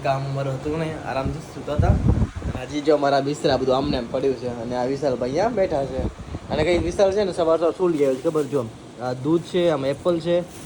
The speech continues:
આ બે કેલા છે અને આમાં બદામ ને બધું છે, છે ને?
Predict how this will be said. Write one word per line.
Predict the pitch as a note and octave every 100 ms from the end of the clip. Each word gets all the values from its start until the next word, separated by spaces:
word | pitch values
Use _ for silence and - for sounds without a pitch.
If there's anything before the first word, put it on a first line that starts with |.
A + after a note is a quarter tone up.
| - - -
આ | C3
બે | C#3
કેલા | D3 D#3 D#3 E3+
છે | E3+ F3+
અને | D3+
આમાં | C3 C#3+ D3+ D3+ D3+ D3+ C#3+
બદામ | C#3+ D#3+ E3 E3
ને |
બધું | C#3+ C#3 C3+
છે, | D3 A#2 - - -
છે | -
ને? | D3+